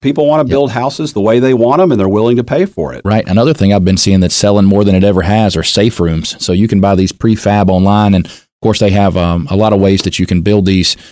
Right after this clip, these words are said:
Speaker 2: individually inside a, a house or even a storm shelter outside of a house. And fema is actually the authority on safe rooms. So you wouldn't think that they would be tied to this, um, um, among all these other things that they are in with. But,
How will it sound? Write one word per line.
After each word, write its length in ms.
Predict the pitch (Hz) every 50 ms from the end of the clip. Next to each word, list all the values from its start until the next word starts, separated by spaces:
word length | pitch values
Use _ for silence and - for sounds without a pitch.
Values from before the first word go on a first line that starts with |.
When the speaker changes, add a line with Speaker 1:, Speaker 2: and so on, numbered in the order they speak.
| - _ _ -
Speaker 2:
individually 640 | 110 113 110 107 95 110 110 98 101 95 101 98 -
inside 400 | 87 104 107 - - 101 98 98
a, 120 | 95 95 - -
a 140 | - 87 90
house 340 | - 107 104 101 101 - -
or 120 | 92 90
even 240 | - - 104 95 95
a 60 | 90
storm 260 | - - 110 104 101
shelter 360 | 98 - - 95 85 - 82 -
outside 400 | 95 101 - - 101 95 92 90
of 80 | 80
a 60 | 87
house. 300 | 87 92 92 92 90 -
And 200 | 90 90 90 - - - - _ -
fema 340 | - - 123 135 135 107 98
is 100 | 92 90
actually 260 | 107 104 - - 101
the 100 | 92 92
authority 420 | 90 - - 101 95 101 95 90 90
on 140 | 87 90
safe 280 | - - 95 92 90 -
rooms. 220 | 87 87 85 82
So 80 | - -
you 160 | 90 90 98
wouldn't 240 | 110 110 76 - -
think 160 | 104 101 101
that 120 | - - -
they 100 | 95 92
would 100 | 92 82
be 100 | 90 85
tied 280 | - 104 98 95 87
to 80 | 80 87
this, 340 | 82 101 101 95 - - - -
um, 120 | 92 92 -
um, 260 | - 90 87 85 - -
among 260 | 98 104 110 107 95 - _ _ -
all 120 | 98 98
these 180 | 95 98 87 95
other 180 | 95 98 101
things 300 | 92 - 101 95 92 85
that 140 | - 90 -
they 260 | - 95 95 95 87 - - - - - - _ _ -
are 160 | 98 95 98
in 160 | 110 113 107
with. 260 | 95 92 95 95 -
But, 200 | - 104 101 -